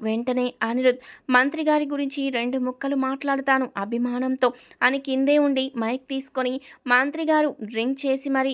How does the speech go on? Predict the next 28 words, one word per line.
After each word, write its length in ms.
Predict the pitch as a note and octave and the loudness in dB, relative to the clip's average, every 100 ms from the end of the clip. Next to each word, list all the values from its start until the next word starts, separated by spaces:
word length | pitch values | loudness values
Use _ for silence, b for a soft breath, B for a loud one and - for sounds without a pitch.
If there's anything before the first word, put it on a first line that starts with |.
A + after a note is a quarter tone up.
| - | -6
డ్రింక్ 340 | G3+ G#3 B3+ C4+ | -8 -6 -6 -4
చెయ్యొద్దు 480 | C4+ B3 C4 B3+ C4+ A3+ | -4 0 -2 -2 -6 -6
అని 160 | A#3+ | -8
చెప్పడానికి 580 | B3 B3 C4 C4 C4+ C4+ | -8 -8 -4 -2 -4 -4
వచ్చారు 460 | C4 C4 C#4 C4 B3+ B B - | -4 -2 0 0 0 B B 0
అంటూ 320 | B3+ C4 B3+ | 2 2 2
అందరి 380 | A#3+ A#3+ B3 C4+ | 2 0 0 0
ముందు 280 | C4+ B3+ B3+ B3+ | 0 0 -2 -2
పబ్లిక్‌గా 640 | A#3 A3 A3 B3+ C4 B3+ | -4 -2 -4 -6 -4 -6
చెప్పాడు. 460 | B3+ B3+ B3+ A#3+ - B B - | -6 -4 2 2 2 B B -12
స్టూడెంట్స్ 500 | D#4+ D#4+ D#4+ D#4+ D4+ | -6 0 2 2 0
అందరికీ 440 | C4+ C#4 C#4+ D4 | 0 0 -2 -2
తెలుసు 340 | C#4 C4+ C#4 B3+ | -2 -2 -4 -6
అనిరుద్ 400 | - A3+ B3 B3+ A3+ | -6 -6 -6 -8 -6
మైక్ 240 | A3+ B3 - | -6 -6 -6
పట్టుకున్నాడు 680 | A#3 B3+ B3+ C4 C4 C4 C4 | -6 -6 -6 -4 -2 -2 -2
అంటే 280 | B3+ B3+ B3+ C4 B - | 0 0 -2 -4 B -6
మామూలుగా 580 | A#3 A#3+ C4+ C#4+ C4+ C4+ | -2 0 2 0 2 2
ఉండదు 400 | C4 C4 C4+ C4+ | 2 0 0 -2
సీను 320 | C4 B3+ C4 - b - | -4 -2 -4 -6 b -4
అని 220 | A3 A3+ A3+ | -2 -2 0
గోలగోలు 580 | A3 A#3 B3+ B3 B3 | 0 0 0 0 0
చేస్తూ 400 | C4+ C4 B3+ B3+ B3 C4 b b | 0 -2 -2 -2 -2 -4 b b
చప్పట్లు 480 | C4+ B3 C#4 C#4 C#4+ | -4 -2 -2 -2 -2
కొట్టేశారు 600 | C#4 C4+ C4+ C4+ C4+ B3 - | -2 0 0 0 0 -2 -4
కాలేజీ 420 | G#3 G#3+ A3+ A#3 | -6 -4 -6 -4
యాజమాన్యం 420 | A3+ A3 A#3+ B3 B3 B3 | -6 -4 -4 -2 -2 -2
మొత్తం. 340 | A#3 A#3 - | -4 -6 -6